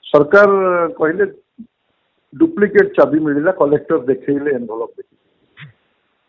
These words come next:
ତାପରେ ପରେ commission ବସିଲା। ଜନ ଅସନ୍ତୋଷ ମଧ୍ୟ ପ୍ରତିଫଳିତ ବିଭିନ୍ନ ଜାଗାରେ, ରାଜନୈତିକ ଦଳ କୁହନ୍ତୁ, ସାମାଜିକ ସଂଗଠନ କୁହନ୍ତୁ, କଲେ। ତା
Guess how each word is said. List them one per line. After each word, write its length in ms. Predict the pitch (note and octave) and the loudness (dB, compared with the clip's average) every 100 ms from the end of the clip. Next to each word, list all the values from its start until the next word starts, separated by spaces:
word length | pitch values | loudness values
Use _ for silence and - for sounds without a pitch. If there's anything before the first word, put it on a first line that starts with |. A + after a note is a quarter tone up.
| _ | _
ତାପରେ 400 | D#3 F#3 F#3 F3+ | 2 2 -2 -2
ପରେ 220 | F3+ F#3 | -2 -4
commission 580 | F#3+ D#3 D#3 E3+ - E3+ | -4 -4 -6 -6 -8 -8
ବସିଲା। 380 | A#2 - G2+ G#2 - _ _ _ _ _ _ _ _ _ _ _ _ _ _ - | -8 -10 -14 -14 -18 _ _ _ _ _ _ _ _ _ _ _ _ _ _ 0
ଜନ 200 | C#3+ E3 | 4 6
ଅସନ୍ତୋଷ 560 | G#3+ F#3+ - F#3+ F#3+ G3 F#3+ | 6 4 2 -2 0 0 -2
ମଧ୍ୟ 260 | E3+ D3 F#3+ E3+ F#3+ - _ _ _ - | -8 -4 -4 -2 -4 -12 _ _ _ -4
ପ୍ରତିଫଳିତ 600 | E3 - F#3+ F#3+ F3+ F#3 | -2 0 -4 -2 -2 -2
ବିଭିନ୍ନ 400 | E3 D3 D3+ F3 | -6 -6 -4 -4
ଜାଗାରେ, 400 | D3 C3+ D3 D#3 D3 - _ - | 0 0 2 0 -2 -8 _ -4
ରାଜନୈତିକ 500 | C3+ C3 C#3 D#3+ E3 | -2 -2 -4 -2 0
ଦଳ 220 | D3 C#3 | 2 0
କୁହନ୍ତୁ, 420 | C#3 C#3+ B2+ - E3 | 0 -4 -6 -8 -8
ସାମାଜିକ 420 | D#3 C#3 C#3 C#3 | -2 -2 -2 -6
ସଂଗଠନ 440 | C3+ B2 B2 C3+ | -10 -10 -8 -8
କୁହନ୍ତୁ, 480 | B2+ _ C3 A#2+ A#2+ | -8 _ -6 -4 -6
କଲେ। 320 | - A#2 G#2 - _ _ _ _ _ _ _ _ _ _ _ _ _ _ _ | -2 -4 -4 -14 _ _ _ _ _ _ _ _ _ _ _ _ _ _ _
ତା 100 | - | 0